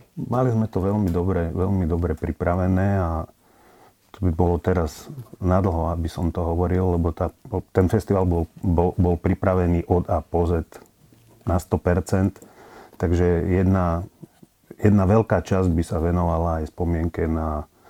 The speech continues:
Milana Lasicu, ktorý bol našim, e,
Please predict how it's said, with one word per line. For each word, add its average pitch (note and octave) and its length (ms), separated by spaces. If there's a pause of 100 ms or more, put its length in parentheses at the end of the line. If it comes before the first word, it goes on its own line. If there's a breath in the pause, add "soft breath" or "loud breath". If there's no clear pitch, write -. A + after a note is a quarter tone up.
(180 soft breath)
Milana E2+ 400
Lasicu, E2 480
ktorý D#2 400 (920 soft breath)
bol F2 320
našim, F2 480
e, E2+ 100